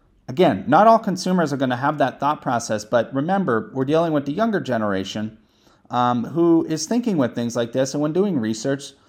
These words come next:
they're looking for as many avenues as possible for data. That's the end of this video.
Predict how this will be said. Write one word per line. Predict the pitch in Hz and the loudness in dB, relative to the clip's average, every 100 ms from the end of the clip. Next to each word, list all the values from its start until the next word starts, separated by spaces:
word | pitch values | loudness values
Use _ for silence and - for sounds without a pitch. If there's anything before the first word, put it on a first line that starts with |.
| _ _ | _ _
they're | 160 | -2
looking | 185 190 | -2 -2
for | 196 196 | -2 -2
as | 170 | 0
many | 135 131 135 | 0 0 0
avenues | 123 123 127 123 | 0 0 -2 -4
as | 120 | -6
possible | - 123 - 110 101 | -2 -2 -2 -4 -4
for | 101 | -6
data. | 92 95 82 - - _ _ _ _ _ _ _ _ _ _ _ _ _ | -6 -6 -6 -10 -20 _ _ _ _ _ _ _ _ _ _ _ _ _
That's | 208 233 | 0 0
the | 254 180 | 0 0
end | 175 160 | 0 0
of | |
this | 139 120 | 0 0
video. | 110 107 82 | 0 -2 -2